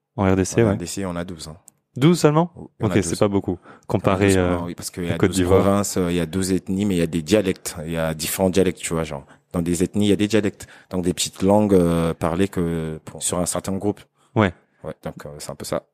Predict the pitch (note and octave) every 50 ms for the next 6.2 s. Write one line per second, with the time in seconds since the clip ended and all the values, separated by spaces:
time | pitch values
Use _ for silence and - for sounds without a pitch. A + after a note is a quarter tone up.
0 | _ - - G#2 G#2+ A2 - - - G#2 - A2+ G2 F#2 - - A#2 - - -
1 | - G2+ G2 F#2+ F#2+ G#2 G#2 G2+ G2+ F#2+ F#2+ G2+ G2+ F#2 F2+ F2+ F2 E2+ - F#2
2 | F2 F#2+ F2 F#2 F#2+ F#2+ F#2 F#2 F#2 F#2+ F2+ F2 F#2 F2 - G#2+ G#2 F#2+ - -
3 | - G2 F#2 - F#2 F2 F2 F2 E2+ E2 - - F#2+ - - F#2+ F2+ F2 F2 F2
4 | E2+ - - G#2 F#2+ E2+ F#2 D#2+ - - - - - F#2 E2+ - - C#2 F2 -
5 | - G2+ G2 G2 - - - - - - F2+ E2+ - - F2 F2 E2+ F#2 F2+ F2+
6 | E2+ E2 D#2+ D#2+